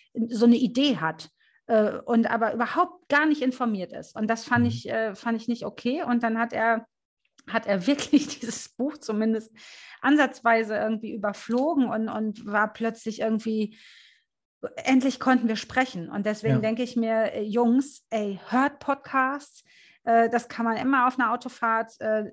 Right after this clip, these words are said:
Speaker 1: nehmt ein Buch zur Hand oder, oder, äh, Blinkist, Audible, whatever, lasst euch vorlesen, wenn, wenn man keinen Bock auf Lesen hat. Es ist ja auch, um, es ist schon wieder so ein Klischee, ne? Aber alle Männer in meiner Umgebung lesen nicht, außer mein Schwiegervater. Und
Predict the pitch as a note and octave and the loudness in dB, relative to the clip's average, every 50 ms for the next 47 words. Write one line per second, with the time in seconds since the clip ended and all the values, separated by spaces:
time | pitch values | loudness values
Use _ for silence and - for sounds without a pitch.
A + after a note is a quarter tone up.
0 | A3+ G#3+ - - A3+ A3 A3+ B3 C4 C4 B3+ C4+ C4 A3 B3+ C4 - - - B3 | -8 -10 -10 -4 -2 0 0 2 0 0 2 2 2 2 0 -4 -6 -6 -6 -2
1 | A3+ A#3 A#3 A3+ A3+ A3+ G#3+ A3 G#3+ G#3+ G#3 - - G#3+ A3 G#3+ G#3+ G#3+ G#3+ G3+ | -2 0 -2 -2 -2 -2 0 0 0 0 0 -2 -4 -4 -2 -2 0 0 0 -2
2 | - - G3+ F#3+ G3 F#3+ F#3+ - A3+ G3+ G3 F3+ A#3 A#3+ C4 C4 B3+ B3 A3+ A3 | -4 -6 -6 -8 -8 -10 -12 -12 -10 -8 -4 0 2 2 2 2 2 2 0 0
3 | - - - - A#3+ A#3 A#3+ A#3 G#3+ G3 G#3+ G#3+ G#3+ G3 G3 A3+ A3+ A3+ - - | -2 -8 -6 0 2 4 4 4 2 2 0 0 0 0 0 0 0 0 -2 -6
4 | A3 A3+ A#3 G#3+ G#3 G#3 A3 G#3+ - - G3+ G3 - - A#3+ A#3+ B3 A3 G#3 G3 | -4 -2 -2 -2 -2 -2 -4 -6 -8 -10 -10 -10 -4 0 0 2 2 0 -2 -2
5 | G3 G3+ G3+ G3 G3 G3+ G3+ G3+ G3+ G3 G#3 G3+ G3+ G3 G3+ G3 - G#3 G3+ G3+ | -4 -8 -6 -4 -4 -4 -4 -6 -8 -6 -6 -4 -4 -4 -4 -4 -4 -2 -2 0
6 | G#3 G#3+ - - G3+ - - G#3+ B3+ C4 A#3+ G3 F3 F3 F3 - - F#3 - - | 0 0 0 0 -2 0 0 0 0 0 0 -2 -2 -4 -4 -6 -10 -12 -10 -12
7 | - - - G#3 G3+ G3 - - - G#3 G#3 - - - - - - - - _ | -12 -6 -2 0 0 0 0 0 -2 -4 -4 -6 -12 -20 -20 -20 -20 -20 -20 _
8 | _ _ _ - A#3+ G3+ A3 - E3+ E3+ - - - G3 F#3+ E3+ G#3 D4 C4+ G#3 | _ _ _ 2 4 4 4 4 2 -4 -8 -6 -2 -2 0 2 2 4 4 4
9 | E3+ F3+ F3 - - - F#3 - - - F#3 F3 F3+ F3+ G3 G3+ G3+ G#3 G#3 G#3+ | 2 0 -4 -6 -8 -10 -10 -10 -6 -4 -4 -2 -2 0 0 0 2 2 0 0
10 | - B3 C#4 C#4 B3 A#3+ B3+ B3 B3 G3+ F#3+ F#3+ F#3 F#3 F#3 F#3 F#3+ F#3+ F#3+ G3 | 0 0 2 4 4 4 4 4 2 0 -2 -2 -2 -2 -2 -2 -4 -4 -4 -4
11 | F#3 F3 G3 G3 F#3+ G3 F#3+ G3+ G#3 B3 C4 - G3 F#3 F3 D#3 - - G3 G3 | -4 -4 -4 -4 -2 -2 -2 -2 -2 -2 -2 -2 -4 -6 -6 -6 -6 -6 -6 -4
12 | - G#3 F#3+ F#3 F3+ - - - A3 G3+ F#3 E3 D3 D#3 - - D3+ C#3+ D#3 - | -2 -2 -2 -2 -4 -6 -8 -8 -6 -4 -4 -4 -4 -6 -6 -6 -4 -4 -4 -2
13 | - F#3+ G3+ A#3+ - - G3+ G#3 G#3+ - | -2 -2 -2 -2 -2 -2 0 0 0 0